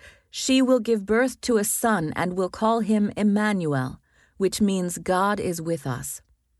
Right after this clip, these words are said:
By the time this child is old enough to choose what is right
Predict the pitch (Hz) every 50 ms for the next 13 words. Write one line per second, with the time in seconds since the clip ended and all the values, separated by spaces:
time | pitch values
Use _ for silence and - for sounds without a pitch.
0 | _ _ _ _ _ _ _ _ _ _ - 160 156 156 160 160 - 202 185 196
1 | 208 208 185 185 190 - - 196 170 156 147 143 143 135 - 156 147 - 160 175
2 | 175 160 156 147 135 135 139 - - - 156 147 - - 208 202 190 165 143 135
3 | 139 139 160 160 160 156 143 143 147 160 160 151 143 139 -